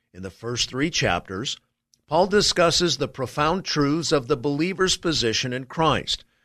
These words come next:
Cross-reference one four, eleven, two one, thirteen. The remaining three chapters discuss what should be the practical outworking of that reality in one's behavior.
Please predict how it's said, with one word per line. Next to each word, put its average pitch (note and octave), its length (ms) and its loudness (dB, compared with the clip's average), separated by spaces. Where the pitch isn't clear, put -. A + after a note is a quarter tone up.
Cross-reference A2+ 800 -4
one G2+ 240 -8
four, D3 580 2
eleven, B2+ 720 0
two F#3 220 2
one, G2+ 560 -4
thirteen. G2+ 580 -8
The A#2 80 -14
remaining D3+ 400 4
three G3+ 260 -2
chapters C#3+ 540 0
discuss C3 720 0
what C#3 160 0
should D#3+ 260 2
be D3+ 140 0
the C#3 120 0
practical E3+ 760 2
outworking A#2 760 0
of E3+ 220 2
that D#3+ 260 2
reality D#3+ 640 4
in B2+ 100 -2
one's A2 300 -2
behavior. C#3 680 0